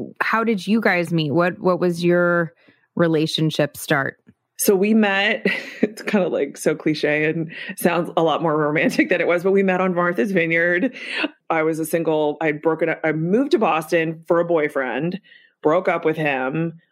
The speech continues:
Speaker 2: and I just needed to meet friends. So I f-, found this group of people. Everybody was chipping money, chipping in money to rent a house for the summer. I was like, "I don't care how much this costs. I need to meet <laughs> friends."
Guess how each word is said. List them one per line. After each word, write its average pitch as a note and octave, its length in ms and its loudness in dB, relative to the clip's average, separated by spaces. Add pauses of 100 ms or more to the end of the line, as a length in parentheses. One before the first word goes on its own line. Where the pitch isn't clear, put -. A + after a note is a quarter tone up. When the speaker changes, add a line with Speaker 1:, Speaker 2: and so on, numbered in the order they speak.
(200)
Speaker 2:
and D#3 640 0 (300)
I D#3+ 100 4
just D3+ 160 -2
needed D3 220 0
to C#3+ 60 -2
meet D3 200 -2
friends. C#3+ 520 -2 (300)
So D#3 800 0
I D3+ 600 0
f-, - 80 -14 (160)
found D#3+ 200 2
this D#3 140 -2
group E3 160 0
of E3 80 0
people. F3+ 500 2
Everybody D#3+ 340 0
was D#3+ 140 -2
chipping E3 380 0
money, D#3 480 0
chipping E3 280 0
in D#3 120 0
money D3+ 240 2
to D3 80 0
rent D3 240 -2
a D3 40 -2
house C#3+ 300 -2
for D3+ 120 2
the D3 100 -2
summer. C#3+ 480 0
I D3+ 80 0
was D3 80 -2
like, D3+ 160 -2
"I D#3 80 0
don't D3+ 120 -2
care D3+ 140 -2
how C#3+ 60 -2
much C#3 220 -2
this - 160 -4
costs. - 400 -4
I - 80 2
need D3 200 -2
to F3+ 80 -2
meet C#3+ 180 -2
<laughs> - 0 -
friends." F4+ 720 0